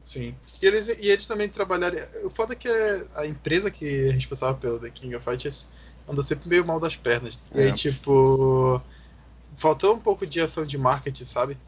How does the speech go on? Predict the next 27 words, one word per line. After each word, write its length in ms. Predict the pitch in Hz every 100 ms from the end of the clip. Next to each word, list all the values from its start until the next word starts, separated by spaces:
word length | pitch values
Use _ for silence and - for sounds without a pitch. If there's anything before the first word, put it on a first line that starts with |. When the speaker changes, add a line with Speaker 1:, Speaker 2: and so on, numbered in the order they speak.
| - - - -
Speaker 1:
Eu, 140 | 180
por 160 | 226 220
exemplo, 340 | 208 196 202
nem, 160 | 190 220 - - - - - - -
nem 180 | 165 180
sei 380 | - - 170 220
direito 420 | - 147 156 -
em 60 | 160
qual 160 | 143 143
número 280 | 139 143 135
parou, 420 | - 123 123 143
só 120 | -
lembro 280 | 139 139 160
do, 100 | 190 202 - 165
do, 200 | 170 151
do 100 | 143
King 120 | - 156
of 80 |
Fighters 200 | 143 143
quatorze, 460 | - 208 - 135 143
eu 60 | 131
não 80 | 151
sei 180 | 151
se 320 | 143 - - -
teve 240 | 131 123
mais 200 | 117 120
depois. 260 | 123 -